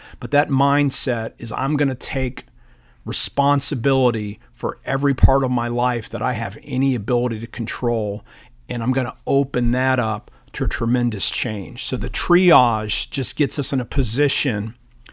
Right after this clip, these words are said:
so that we can sustain ourselves, get back up on our feet.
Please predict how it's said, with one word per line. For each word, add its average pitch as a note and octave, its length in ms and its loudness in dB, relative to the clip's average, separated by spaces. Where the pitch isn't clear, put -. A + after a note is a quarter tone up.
so - 160 -4
that B2+ 120 -2
we C3+ 120 4
can B2+ 200 0
sustain D3 600 0
ourselves, B2+ 720 0
get D3 260 0
back C#3 320 2
up C#3 180 -2
on B2 200 -2
our A2 160 -6
feet. - 720 -4